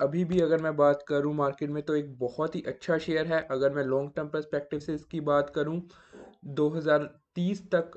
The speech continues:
अगर हम ये शेयर लेते हैं और लेके अपने पास रखते हैं, going to, going through different markets and all these kind of things कि market कैसे perform करती है and all, तो मुझे लगता है कि ये share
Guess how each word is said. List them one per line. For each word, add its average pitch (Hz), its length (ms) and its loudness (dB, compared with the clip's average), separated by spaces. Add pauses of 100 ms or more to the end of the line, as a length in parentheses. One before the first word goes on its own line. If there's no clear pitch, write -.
अगर 147 240 0
हम 156 240 -4
ये 151 220 -2
शेयर 151 260 -2
लेते 135 520 0
हैं 156 180 -2
और 147 140 2
लेके 139 300 0
अपने 151 260 -4
पास 147 360 0
रखते 135 340 -2
हैं, 165 420 -6 (1600)
going 156 340 2
to, 165 240 2 (840)
going 151 200 0
through 156 400 -4
different 147 460 -4
markets 147 540 0
and 147 180 -4
all 143 340 2
these 151 300 -8
kind 143 200 -2
of 139 120 2 (180)
things 143 240 -6
कि 151 300 -8 (920)
market 139 360 0
कैसे 139 260 0
perform 143 460 -2
करती 143 340 -2
है 139 220 -4
and 139 100 4
all, 143 160 2
तो 156 80 -2
मुझे 151 440 -2
लगता 156 460 -2
है 151 300 0
कि 156 160 -10
ये 143 440 -2
share 127 480 -2